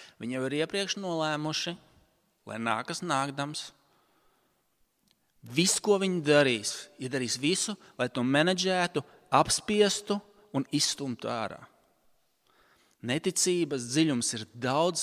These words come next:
smagāks kā tikai intelektuāls problēmas. Tas ir dziļa sirds nodošanās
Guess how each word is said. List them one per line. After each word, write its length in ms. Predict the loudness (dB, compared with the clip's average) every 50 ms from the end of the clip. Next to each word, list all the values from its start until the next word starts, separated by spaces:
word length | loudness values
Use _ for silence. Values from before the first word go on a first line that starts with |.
| -2 -2 -2
smagāks 880 | -2 0 0 0 0 0 -2 -2 -2 -4 -8 -10 -8 -8 -8 -8 -8 -12 _ _ -8
kā 80 | -8 -8 -8
tikai 240 | -8 -4 -2 -2 -2
intelektuāls 560 | -2 -4 -6 -8 -8 -10 -12 -14 -14 -14 -10
problēmas. 540 | -8 -8 -8 -8 -10 -12 -14 -14 -16 -18 -20 -20 -20 -20 -20 -18 -10
Tas 160 | -6 -6 -4 -4
ir 60 | -6
dziļa 380 | -2 2 4 4 6 6 6 6
sirds 240 | 6 4 4 2 2
nodošanās 840 | 0 0 -2 0 0 0 0 0 -2 -4 -6 -6 -6 -6 -4 -6 -6